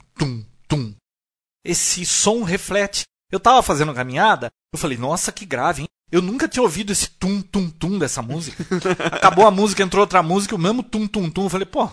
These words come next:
Speaker 1: não é possível, toda música tem tum, tum, tum."
Speaker 2: Será que é uma particularidade do fone, né?
Speaker 1: Eu parei. Parou o tum, tum, tum. Comecei a andar, voltou o tum, tum, tum. Eu falei, "Pô, eu escuto as minhas pegadas. Elas
Speaker 2: <laughs>
Speaker 1: refletem como se fosse um grave."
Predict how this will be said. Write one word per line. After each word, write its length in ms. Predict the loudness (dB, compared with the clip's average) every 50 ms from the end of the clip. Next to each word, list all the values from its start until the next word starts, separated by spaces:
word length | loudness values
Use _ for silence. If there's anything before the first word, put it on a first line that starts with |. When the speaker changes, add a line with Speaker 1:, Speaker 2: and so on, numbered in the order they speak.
| -8 _ _
Speaker 1:
não 120 | -8 -8
é 40 | -8
possível, 520 | -4 -2 -2 -2 0 0 0 0 -2 -2 2
toda 240 | 2 4 4 4
música 260 | 4 2 0 0 0 -2
tem 200 | -2 -4 -4 -4
tum, 180 | -4 -6 -4
tum, 160 | -4 -6 -6
tum." 180 | -4 -4 -4 -6
Speaker 2:
Será 280 | -4 -4 -4 -4 -4 -4
que 120 | -6 -8
é 40 | -12
uma 220 | -12 -12 -14 -16 -20 _ _
particularidade 720 | -6 -6 -6 -6 -8 -10 -10 -6 -4 -4 -4 -4 -6 -8
do 80 | -12 -14
fone, 440 | -14 -16 -12 -8 -8 -8 -8 -8
né? 120 | -12 -16 -18 _ _ _ _ _
Speaker 1:
Eu 140 | -2 -2 0
parei. 480 | 2 2 2 4 4 0 -4 -6 -8 -14 _ _ _ _ _ _ _ _ _ _ _ _ _
Parou 220 | -2 0 0 0
o 40 | -2
tum, 200 | -4 -6 -10 -10
tum, 180 | -10 -10 -12 -12
tum. 200 | -10 -12 -12 -8
Comecei 380 | -6 -6 -4 -2 -2 0 0
a 40 | 0
andar, 140 | 2 2 4
voltou 360 | 4 4 2 0 0 -2 -2
o 40 | -2
tum, 180 | -2 -6 -8 -6
tum, 160 | -6 -8 -6
tum. 100 | -6 -4
Eu 60 | -4
falei, 140 | -4 -4 -4
"Pô, 260 | -4 -4 -4 -4 -4 -6 _ _ _ _
eu 140 | -8 -6 -4
escuto 580 | -2 -4 -4 -6 -8 -10 -12 -10 -10 -12 -12 -12 -14 _ _ _ _ -10
as 180 | -8 -6 -6 -4
minhas 180 | -4 -6 -6 -4
pegadas. 720 | -4 -4 -2 0 0 0 0 -2 -4 -6 -8 -10 -12 -16 _ -20 -20 -20 -20 -18 -10 -2
Elas 260 | 0 2 2 2 2 4
Speaker 2:
<laughs> 20 |
Speaker 1:
refletem 600 | 2 2 0 0 2 2 2 2 2 0 -6 -8
como 220 | -6 -6 -4 -4
se 140 | -2 -4 -4
fosse 260 | -2 0 0 0 0
um 80 | -2 -2
grave." 520 | -2 0 2 2 2 0 -2 -6 -14 -18